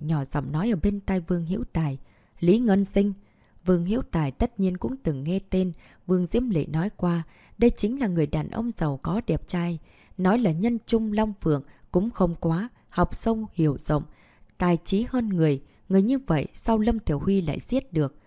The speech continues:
"Không thể nào." Vương Hiễu Tài lập tức thề thốt phủ nhận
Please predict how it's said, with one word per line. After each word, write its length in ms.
"Không 360
thể 120
nào." 340
Vương 180
Hiễu 180
Tài 200
lập 200
tức 200
thề 160
thốt 300
phủ 180
nhận 180